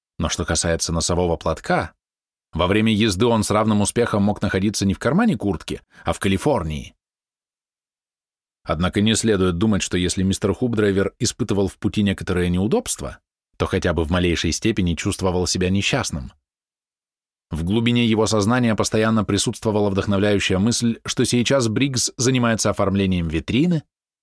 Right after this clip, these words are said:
а ученик Гослинг, опрокинув на прилавок стул в качестве упора, с пылающими ушами пытается скатать льняное полотно в ровный рулон. Только те, кто когда-нибудь скатывал льняное полотно, знают, насколько отвратительно это занятие.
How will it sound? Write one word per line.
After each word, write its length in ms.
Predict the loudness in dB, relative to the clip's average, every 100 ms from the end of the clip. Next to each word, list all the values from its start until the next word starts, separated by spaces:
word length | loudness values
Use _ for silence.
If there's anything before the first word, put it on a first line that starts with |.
| _
а 120 | 0
ученик 320 | 2 2 0 2
Гослинг, 560 | 2 2 0 0 -2 -4
опрокинув 480 | -2 0 0 -2 0
на 80 | 0
прилавок 400 | 2 2 0 -2
стул 240 | -2 -2
в 60 | 0
качестве 420 | -2 -2 -4 -2
упора, 440 | -2 0 2 2 -2 _ -10
с 80 |
пылающими 560 | 0 2 4 2 2 2
ушами 340 | 2 2 2
пытается 400 | 2 2 2 2
скатать 420 | 0 0 0 0 0
льняное 380 | 0 2 0
полотно 380 | 2 0 0 0
в 60 | 2
ровный 300 | 2 2 0
рулон. 420 | 0 0 -4 -8 _ _ _ _ _ _ _ _ _ _ _ _ _ _ _
Только 420 | 0 0 2 0
те, 220 | 2 2 2
кто 180 | 0 0
когда-нибудь 560 | 2 2 2 2 0
скатывал 580 | 0 0 0 2 2 0 -2
льняное 500 | 2 2 2 2 2
полотно, 460 | 0 0 0 0
знают, 340 | 2 2 0 0
насколько 520 | -2 0 0 0 0
отвратительно 680 | 0 0 0 0 0 0 0
это 180 | 0 0
занятие. 520 | 0 -2 -4 -8 -14